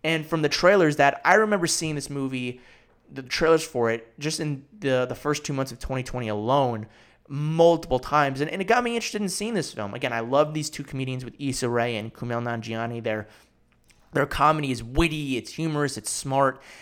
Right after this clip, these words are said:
And so I was looking forward to it. And what I got was exactly what, if I went to the movie theaters, exactly what I would have been paid to go see. And that is a fun, enjoyable, funny ride that is, that involves these two comedians. The chemistry between Issa Rae and, and Kumail is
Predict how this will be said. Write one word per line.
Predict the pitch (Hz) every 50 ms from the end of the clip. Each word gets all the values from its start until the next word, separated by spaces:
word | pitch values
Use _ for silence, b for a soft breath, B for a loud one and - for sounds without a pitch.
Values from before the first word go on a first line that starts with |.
| B B
And | B 139
so | - 196
I | 202
was | 185 160
looking | 202 202 208 190 175
forward | - - - 185 208 226 214 175
to | - - 131 123
it. | 110 104 - - _ -
And | - 139 135 135 135 131 135 131 131 135 - B B B B B B B
what | B 143 165 165
I | 180
got | 175 160 151 156 165 - -
was | 160 151
exactly | 160 147 143 156 156 170 - - 185 175
what, | 165 147 156 165 165 170 165 - - _ _ _ _ -
if | 170 160 - 170
I | 160
went | 156 151 160 165 -
to | 175
the | 170
movie | 165 165 190 208 247 208
theaters, | - 160 151 156 151 143
exactly | 156 147 147 135 143 151 156 160 160 170
what | 156 156 156
I | 156 156
would | 165 151
have | 147
been | 160 151
paid | 147 - - 160 165 160
to | 160 156
go | 147 147 143
see. | - - - 170
And | 143
that | 135 135 143
is | 147 139 135 - B B B B B B
a | -
fun, | - - - - 165 175 175 180 185 180 180 175
enjoyable, | 160 156 151 143 131 127 143 147 151 160 160 151 143 143 139 139 139 139 139 139 135 B B B B B B B B B
funny | _ _ - - - - 160 156 175 175 175 170
ride | 147 131 131 135 139 139 135 127 123 120 120 131
that | 131 123 120 123 123 - - -
is, | 139 139 131 131 131 135 135 -
that | 143 139
involves | 139 135 139 143 147 139
these | 139 131
two | - - 160 143
comedians. | - 139 139 147 160 160 131 113 101 101 - -
The | - 127 120 117 117 117
chemistry | 107 - - 165 165 175 170 - - 165
between | 160 156 - - 156 156 147 156
Issa | 156 147 - 139
Rae | 135 135 131 135 135
and, | 131 131
and | 127 127 123 123
Kumail | - 127 127 123 123 123 123 117 113
is | 110 107 107 -